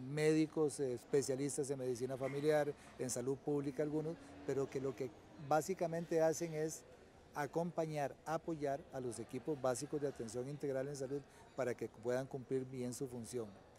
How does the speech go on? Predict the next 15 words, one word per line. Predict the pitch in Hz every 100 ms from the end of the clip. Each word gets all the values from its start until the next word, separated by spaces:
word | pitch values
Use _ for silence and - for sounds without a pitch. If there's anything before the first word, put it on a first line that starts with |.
| - - - -
Entonces, | - 147 143 190 - - -
lo | 147
que | 123
tiene | 117 135
que | 160
quedar | 151 151
claro | 147 147 151
es | 143
que | 139
el | 127
primer | 117 123 131 160
nivel | 175 175 185
tiene | - 147
una | 156 156
capacidad | 156 - 127 117 120 120 143